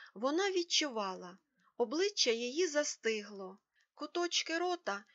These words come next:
почали мимоволі посмикуватися, а очі, мабуть, від сором'язливості набули брехливого виразу.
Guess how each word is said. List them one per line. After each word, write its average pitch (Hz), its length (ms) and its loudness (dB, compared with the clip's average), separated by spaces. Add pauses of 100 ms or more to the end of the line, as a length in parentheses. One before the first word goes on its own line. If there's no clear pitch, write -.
(160)
почали 285 600 0
мимоволі 285 680 0
посмикуватися, 208 1400 -4 (720)
а 233 120 4
очі, 311 400 2
мабуть, 196 540 -4 (240)
від 269 220 -4
сором'язливості 240 1300 0
набули 240 480 0
брехливого 233 760 -2
виразу. 180 680 -10